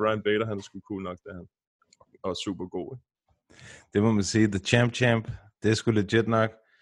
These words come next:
Speaker 1: Mhm.
Speaker 2: Men man ved også bare, hvis han var i U F C, så er der mange af dem, der vil slå ham.
Speaker 1: Ja, det er jo netop det, ikke? Øhm, sådan
Speaker 2: Ja,
Speaker 1: også
Speaker 2: det tænker jeg i hvert fald. For, altså, manden er jo legit as fuck, <laughs> så, så,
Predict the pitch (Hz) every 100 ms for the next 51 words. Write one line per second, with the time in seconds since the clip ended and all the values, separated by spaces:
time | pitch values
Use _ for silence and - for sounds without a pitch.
0 | _ - 95 101 98 95 92 110 98 101
1 | 101 98 95 101 101 98 95 92 92 107
2 | 90 92 92 90 92 95 95 92 92 90
3 | 92 98 92 95 95 98 _ _ - -
4 | - _ _ _ _ 120 113 113 117 113
5 | 117 117 - 113 127 131 127 107 104 95
6 | - - _ - - 107 110 110 98 -
7 | - 104 - - 127 120 139 127 135 110
8 | 95 85 82 80 - - _ - - -
9 | 113 101 107 95 90 101 101 107 107 98
10 | 95 82 - 98 95 107 104 101 - 101
11 | 98 - - - 117 - 104 101 - -
12 | - - 123